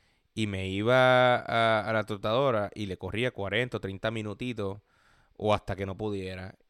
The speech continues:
Y, y así regresaba a mi casa, me daba un baño y ¡boom! Me quedaba dormido. Justamente cuando eso pasaba, de verdad, muchas, muchas ocasiones,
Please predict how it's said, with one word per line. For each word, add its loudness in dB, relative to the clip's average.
Y, -14
y -12
así -4
regresaba 0
a 2
mi -4
casa, -4
me -4
daba -2
un -4
baño 0
y -2
¡boom! -4
Me -12
quedaba -4
dormido. -6
Justamente -2
cuando -2
eso -2
pasaba, 2
de -4
verdad, -4
muchas, -2
muchas 0
ocasiones, -4